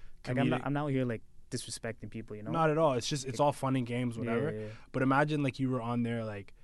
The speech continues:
Speaker 2: "Yo, like, like, F this guy," or, like, "You know
Speaker 1: Mm-hmm.
Speaker 2: what? Like, this is whack," and da, da, da, and you're just hating and doing all this stuff.
Speaker 1: You'll see that and, like, no one's gonna enjoy that, you know? You're not
Speaker 2: Exactly.
Speaker 1: gonna
Speaker 2: And,
Speaker 1: getting
Speaker 2: like,
Speaker 1: anything from that.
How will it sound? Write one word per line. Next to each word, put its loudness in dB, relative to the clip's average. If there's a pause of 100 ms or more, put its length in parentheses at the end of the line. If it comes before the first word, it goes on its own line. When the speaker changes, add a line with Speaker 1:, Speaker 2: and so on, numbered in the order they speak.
(160)
Speaker 2:
"Yo, 2
like, -4 (960)
like, -14
F -8
this -4
guy," -6
or, -6
like, -2
"You 2
know 2
Speaker 1:
Mm-hmm. 2
Speaker 2:
what? 2
Like, -8 (120)
this -2
is -8
whack," -2
and -4
da, 0
da, 2
da, 2
and 2
you're 0
just -2
hating 2
and 2
doing 0
all 0
this -4
stuff. 0
Speaker 1:
You'll 6
see -4
that 2
and, 0
like, -2
no 2
one's 4
gonna 0
enjoy -2
that, -6
you -8
know? -6
You're -4
not -2
Speaker 2:
Exactly. -6
Speaker 1:
gonna -8 (340)
Speaker 2:
And, 0
Speaker 1:
getting 4
Speaker 2:
like, 0
Speaker 1:
anything -6
from -14
that. -12